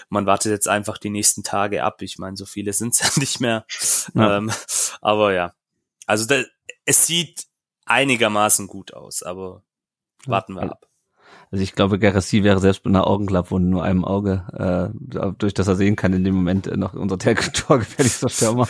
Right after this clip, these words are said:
Speaker 1: Und wenn er die letzten fünf Minuten reinkommt. Nee, muss man natürlich jetzt
Speaker 2: Nee,
Speaker 1: abwarten,
Speaker 2: also,
Speaker 1: wie es entwickelt.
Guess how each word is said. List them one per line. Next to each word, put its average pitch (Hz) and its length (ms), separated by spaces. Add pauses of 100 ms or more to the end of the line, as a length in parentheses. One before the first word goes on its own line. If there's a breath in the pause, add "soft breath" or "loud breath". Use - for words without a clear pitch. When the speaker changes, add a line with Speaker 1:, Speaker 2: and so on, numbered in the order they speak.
Speaker 1:
Und 120 220
wenn 139 100
er 147 80
die 131 100
letzten 139 320
fünf 131 280
Minuten 135 380
reinkommt. 101 500 (420 loud breath)
Nee, 98 420
muss 120 240
man 123 100
natürlich 110 420
jetzt 107 180
Speaker 2:
Nee, 98 220
Speaker 1:
abwarten, - 20 (160)
Speaker 2:
also, - 40
Speaker 1:
wie 95 100
es - 220
entwickelt. 92 260